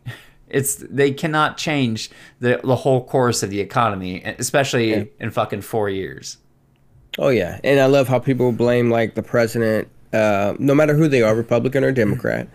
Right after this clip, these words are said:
Speaker 1: Mm-hmm.
Speaker 2: I love how people blame them for stuff like gas prices being high. Like, blame Wall Street for that, folks.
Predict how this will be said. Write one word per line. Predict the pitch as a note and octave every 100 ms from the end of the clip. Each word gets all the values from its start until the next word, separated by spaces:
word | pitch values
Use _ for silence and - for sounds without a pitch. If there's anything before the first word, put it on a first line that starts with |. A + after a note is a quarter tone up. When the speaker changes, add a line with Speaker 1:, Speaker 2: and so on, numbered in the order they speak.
| -
Speaker 1:
Mm-hmm. | D3+ C#3+ G#2+
Speaker 2:
I | A2+
love | D3 C3
how |
people | D3+ C3
blame | A#2+ C3 B2+
them | B2 A#2
for | -
stuff | - B2 A2+
like | G#2
gas | F#2 A2 A2+
prices | - G#2+ G2 G2+
being | G#2 G2+
high. | G#2 F2 E2+
Like, | E2 - - - - - - - - -
blame | - B2+ C#3+
Wall | D3
Street | D3+ D#3+ D#3
for | D#3
that, | D3+ C#3 -
folks. | G#2+ G2+ -